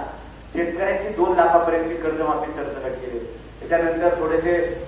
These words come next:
अ, पक्षफुटी झाल्या, उद्धव साहेबांना पाय उतार व्हावं लागलं. नंतर ज्यांनी नियमित कर्ज भरले त्यांना पन्नास हजार, पन्नास हजाराचं सानुग्रह आणून देण्या-,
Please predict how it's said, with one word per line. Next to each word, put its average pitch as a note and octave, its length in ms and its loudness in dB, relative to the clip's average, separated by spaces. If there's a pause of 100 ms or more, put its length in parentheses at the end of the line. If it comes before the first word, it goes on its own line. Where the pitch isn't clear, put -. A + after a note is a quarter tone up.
अ, C3+ 160 4
पक्षफुटी F3 640 0
झाल्या, E3 280 6
उद्धव E3 360 2
साहेबांना E3 340 4
पाय E3 260 6
उतार E3 280 6
व्हावं D#3 240 6
लागलं. E3 480 2 (1200)
नंतर E3 280 -2
ज्यांनी E3+ 300 2
नियमित E3+ 320 0
कर्ज F3+ 280 0
भरले D#3+ 340 0 (320)
त्यांना E3 200 2
पन्नास F3+ 420 2
हजार, F3+ 240 2 (580)
पन्नास F3+ 240 2
हजाराचं E3+ 480 2
सानुग्रह F3 440 4
आणून E3 240 2
देण्या-, D#3+ 380 -2